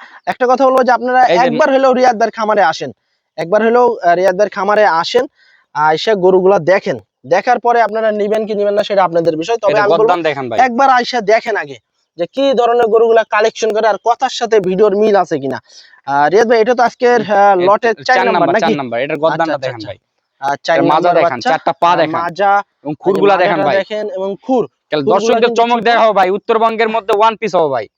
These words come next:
Speaker 1: খালি চমকে চমক নাকি?
Speaker 2: খালি গরুর মধ্যে এক নাম্বার হবো ভাই।
Speaker 1: <laughs> আচ্ছা, আচ্ছা। আর আপনি তো বিশেষ করে আনকমন ইউনিক জিনিসই কালেকশন করে
Speaker 2: জি
Speaker 1: থাকেন।
Speaker 2: ভাই, দেশ সেরার মধ্যে আজকে গরু দেখানোর চেষ্টা করছি। ইনশাল্লাহ আশা করা যায় যে দামটাও থাকবে সাশ্রয়ী মূল্যে।
Speaker 1: আচ্ছা, আচ্ছা। তার মানে আজকে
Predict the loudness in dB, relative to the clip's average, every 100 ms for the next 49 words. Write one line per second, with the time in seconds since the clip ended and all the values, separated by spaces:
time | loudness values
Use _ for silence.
0 | -6 -4 -2 0 0 -2 0 0 0 0
1 | 0 0 2 2 2 0 0 0 0 -2
2 | 0 0 0 0 -2 -2 -2 0 0 0
3 | 0 0 0 0 -2 -2 -2 -6 -8 -4
4 | 0 2 2 2 2 4 4 2 0 -2
5 | -2 0 2 0 -2 -2 -4 -2 0 0
6 | -4 -6 -4 -2 0 0 2 0 0 0
7 | 2 2 2 2 0 0 -2 -2 -2 0
8 | 0 -2 -4 -2 0 0 0 -2 -4 -4
9 | -4 0 0 0 0 -2 -4 -6 -4 -2
10 | 0 -2 -2 -8 -8 -10 -8 -4 0 2
11 | 2 0 _ _ -8 -2 0 2 2 2
12 | 0 0 -2 0 0 0 -2 -2 -4 -4
13 | -6 -6 -8 -10 -10 -4 -4 -2 -6 -4
14 | -4 -2 0 2 2 0